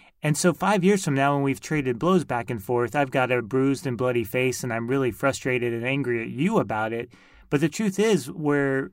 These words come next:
four years ago I could have said, "I'm just not gonna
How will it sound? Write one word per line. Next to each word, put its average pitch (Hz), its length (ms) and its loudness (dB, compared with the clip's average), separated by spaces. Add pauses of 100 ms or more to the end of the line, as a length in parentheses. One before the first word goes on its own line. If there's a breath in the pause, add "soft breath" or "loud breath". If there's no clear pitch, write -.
four 180 340 4
years 185 260 4
ago 123 320 2
I 123 80 2
could 127 220 -4
have 120 200 -2
said, 117 400 -2
"I'm 160 260 4
just 180 220 2
not 120 320 -2
gonna 120 380 -4